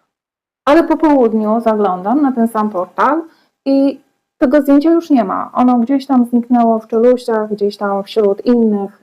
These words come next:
zdjęć. Na tym to polega. Dlaczego? Dlatego, że była duża oglądalność.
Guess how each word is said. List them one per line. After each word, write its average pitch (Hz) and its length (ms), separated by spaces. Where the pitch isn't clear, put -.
zdjęć. 202 680
Na 269 140
tym 196 140
to 190 100
polega. 180 520
Dlaczego? 247 640
Dlatego, 262 360
że 247 100
była 254 260
duża 226 340
oglądalność. 220 1200